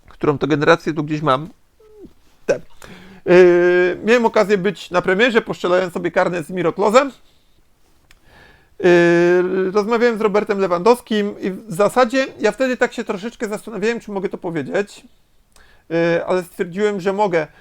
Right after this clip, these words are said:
Yy, i dla kogoś, kto się nie interesuje butami piłkarskimi albo tak nie żyje tym, yy, nutą sprzętową, powiedzmy, w piłce nożnej, to, to może się wydawać takie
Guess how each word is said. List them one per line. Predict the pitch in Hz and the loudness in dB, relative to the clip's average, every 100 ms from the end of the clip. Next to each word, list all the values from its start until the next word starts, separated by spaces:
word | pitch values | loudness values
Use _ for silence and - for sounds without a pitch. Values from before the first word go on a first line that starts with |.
| _ _ _ - | _ _ _ -4
Yy, | 175 165 170 165 - - 196 | 0 2 0 -4 -14 -8 -8
i | 170 - | -8 -2
dla | 185 | -2
kogoś, | 170 262 269 - | 2 2 0 -4
kto | 262 | -10
się | 233 | -8
nie | 220 | -6
interesuje | 214 226 208 233 | -4 -4 -4 -6
butami | 202 220 208 202 | -6 -4 -4 -4
piłkarskimi | 208 - 180 - - 208 - | -6 -4 -4 -6 -8 -6 -2
albo | 180 170 | -2 0
tak | 175 170 | -4 -2
nie | 175 | -6
żyje | 170 202 185 180 180 | -4 0 0 0 -2
tym, | 196 175 175 170 | -4 -2 -2 -4
yy, | 175 165 165 - | -2 -2 -2 -4
nutą | 196 214 214 185 | -4 -2 -2 -4
sprzętową, | _ - 170 233 226 196 170 | _ -8 0 4 4 2 -2
powiedzmy, | 175 170 175 165 | -4 -4 -4 -10
w | |
piłce | - 175 175 | -8 -6 -4
nożnej, | 160 156 175 196 | -4 -4 -4 -4
to, | 196 202 | -2 -4
to | 196 | -2
może | 190 190 | -4 -4
się | - 190 | -6 -6
wydawać | 185 185 190 - | 0 0 0 -4
takie | 185 190 185 | -4 0 0